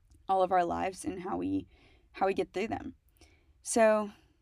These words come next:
gonna just start off with saying this season of life for me is <laughs> insane. It's absolutely crazy, and I really can't help but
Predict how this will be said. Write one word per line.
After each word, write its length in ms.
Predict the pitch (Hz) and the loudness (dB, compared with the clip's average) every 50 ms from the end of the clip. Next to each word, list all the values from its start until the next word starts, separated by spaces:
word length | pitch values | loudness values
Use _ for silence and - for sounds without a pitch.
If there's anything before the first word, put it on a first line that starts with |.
| - - _ - | -20 -20 _ -4
gonna 200 | - 233 226 220 | -2 -2 -2 -2
just 160 | 208 208 - | -2 -4 -4
start 240 | - - 196 202 202 | 0 0 0 0 2
off 340 | 190 185 190 190 185 - - | 0 -2 -2 -4 -6 -10 -6
with 160 | 190 190 185 | -6 -6 -4
saying 420 | - - 185 185 185 180 185 185 - | -4 -4 -4 -4 -4 -4 -8 -8 -8
this 160 | 196 196 - | -6 -8 -8
season 340 | - - 214 202 - 220 202 | -6 -8 -8 -6 -6 -6 -6
of 140 | 196 170 170 | -6 -2 0
life 200 | 180 180 180 - | 0 0 0 -2
for 140 | - 190 | -6 -8
me 260 | 180 180 175 170 170 - | -8 -6 -6 -6 -6 -6
is 460 | - - 175 175 170 - - - - _ | -6 -6 -8 -8 -10 -12 -16 -18 -20 _
<laughs> 60 | _ - | _ -8
insane. 640 | 190 196 - - 320 - 220 214 156 - - - - - - - - - - - | -6 -6 -4 -2 0 0 0 0 -2 -2 -4 -8 -14 -20 -20 -20 -20 -20 -16 -6
It's 380 | - 196 196 190 - - - - - | -2 -2 -2 -2 -4 -14 -8 0 4
absolutely 420 | 208 208 202 - 254 220 220 220 | 4 4 4 2 -2 -2 -2 -4
crazy, 560 | - - 190 185 190 180 196 196 196 190 - - | -4 -4 -4 -4 -4 -6 -6 -8 -6 -8 -6 -6
and 480 | - 185 180 175 180 180 180 180 190 190 - _ _ _ _ _ _ _ _ _ _ _ _ - | -4 -2 -2 -2 -2 -4 -6 -8 -10 -10 -10 _ _ _ _ _ _ _ _ _ _ _ _ 0
I 80 | 185 | 0
really 320 | 196 196 202 214 247 262 254 | 0 2 2 2 2 0 0
can't 320 | - - 220 202 180 170 | 0 -2 -4 -4 -4 0
help 200 | 190 175 180 - _ | 0 0 0 -2 _
but 260 | - 180 180 180 185 | -2 0 0 0 -2